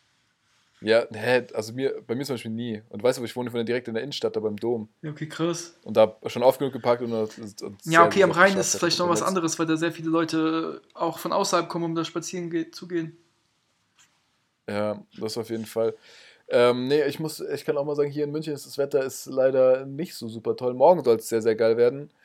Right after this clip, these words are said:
Speaker 1: Ich werde dort auch noch schön arbeiten, ich muss noch ein, zwei Sachen fertig machen. Und dann hinten raus beim Nachmittag mal gucken, mal gucken, was das Leben bringt, ne? Heute ist ja,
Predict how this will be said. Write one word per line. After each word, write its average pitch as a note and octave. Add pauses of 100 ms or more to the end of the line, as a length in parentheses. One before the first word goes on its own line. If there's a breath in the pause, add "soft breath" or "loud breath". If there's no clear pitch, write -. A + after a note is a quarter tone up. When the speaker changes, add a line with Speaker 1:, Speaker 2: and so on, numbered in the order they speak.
(280 soft breath)
Speaker 1:
Ich B2
werde C3+
dort C3+
auch D3
noch C#3
schön C#3+
arbeiten, D3
ich C#3+
muss C3
noch C3
ein, B2+
zwei B2+
Sachen B2
fertig C3
machen. C#3+ (580 soft breath)
Und A#2
dann B2
hinten C3+
raus C3
beim B2+
Nachmittag B2+
mal C#3+
gucken, A#2 (120)
mal B2+
gucken, -
was B2+
das B2+
Leben C3
bringt, B2+
ne? B2+ (280 soft breath)
Heute D#3
ist D3+
ja, C#3